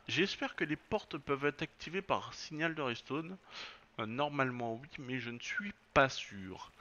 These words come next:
Euh, également, vous pouvez mettre de la décoration aussi sur une table, hein. Vous pouvez, par exemple, d-, dessiner un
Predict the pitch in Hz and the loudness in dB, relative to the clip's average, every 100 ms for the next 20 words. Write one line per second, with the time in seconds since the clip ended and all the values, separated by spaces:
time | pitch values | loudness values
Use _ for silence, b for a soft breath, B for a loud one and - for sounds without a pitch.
0 | B B B B 117 117 - 180 156 156 | B B B B 10 10 10 8 8 8
1 | 180 143 131 143 131 143 170 147 127 113 | 4 0 -2 0 2 4 4 6 6 6
2 | 120 233 - 127 127 - 202 127 - 208 | 4 0 4 2 2 0 0 -2 -4 -4
3 | 185 - 170 143 123 107 113 123 107 104 | -2 0 0 -2 8 10 10 8 0 0
4 | - 104 107 104 113 104 95 104 104 120 | -4 -2 0 0 2 2 2 -2 -2 -2
5 | 110 95 104 107 98 107 - 123 123 104 | -4 -8 -10 -8 -2 -2 -2 2 4 6